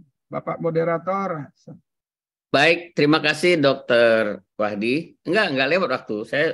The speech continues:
Speaker 2: pantau terus kok. Tadi kita mulainya kan tujuh empat puluh, bukan tujuh tiga puluh. <laughs> Ya, masih cukup, cukup. Baik, terima kasih. Eh,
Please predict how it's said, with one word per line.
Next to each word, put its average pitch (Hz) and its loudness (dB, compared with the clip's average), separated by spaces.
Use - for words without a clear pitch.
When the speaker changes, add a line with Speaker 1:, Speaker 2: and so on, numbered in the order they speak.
Speaker 2:
pantau 127 -6
terus 117 -8
kok. 98 -6
Tadi 139 -4
kita 147 -4
mulainya 147 0
kan 160 -6
tujuh 131 -6
empat 110 -8
puluh, 131 -2
bukan 104 -8
tujuh 107 -10
tiga 101 -6
puluh. 98 -4
<laughs> - -20
Ya, 135 2
masih 107 -2
cukup, - -14
cukup. - -12
Baik, 147 2
terima 127 2
kasih. 160 2
Eh, 120 2